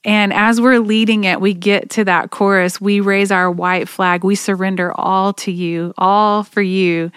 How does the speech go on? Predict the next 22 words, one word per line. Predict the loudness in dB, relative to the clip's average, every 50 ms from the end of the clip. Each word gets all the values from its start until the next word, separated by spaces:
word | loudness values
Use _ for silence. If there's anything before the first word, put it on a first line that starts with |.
| -16 -20 -20 -20 -20 -20 -20 -20 -20 -20 -20 -20 -20 -20 _ _ _ _ _ _ _ _ _ _ _ _ _ _ -2
I | 0 0
promise | 0 -2 0 0 0 2 2 0 -2 -2 -2
you, | -2 -2 -2 -2 -4
there | -2 -2 0 0 0
were | 0 0 -2 -2
probably | -4 -4 -2 0 2 2 2 0 -2 -4 -4 -6 -6 -6 -6 -6 -8 -10 -12 _ _ _ _ _ _ _ _ _ _ _ _ _ _
ten | -10 -4 -2 -2 0 0 0 -2 -4 -4 -6 -8 -12
thousand, | -12 -6 -2 0 2 2 2 2 2 2 2 2 2 2 2
it | 0 0
looked | 2 2 4 4 2 2 -2 -6
like, | -4 -4 -4 -4 -6 -6 -6
at | -6 -6 -6
least | -6 -6 -6 -8 -8 -6
to | -6 -6 -6 -6
us, | -6 -8 -8 -10 -12 -18 _ _ _ -18
ten | -12 -6 -6 -4 -4 -2
thousand | -2 0 0 0 0 0 -2 -2 -4 -4 -6 -8
white | -8 -8 -6 -4 -2 0 0 0 0 -4 -6 -8 -20 _ _ _ _ -14
handkerchiefs | -8 -4 -2 -2 -2 -2 -4 -4 -6 -4 -4 -4 -4 -6 -6 -6
that | -6 -6 -4 -4
they | -4 -4
pulled | -4 -6 -10 -6 -4 -2 0 0 0 -2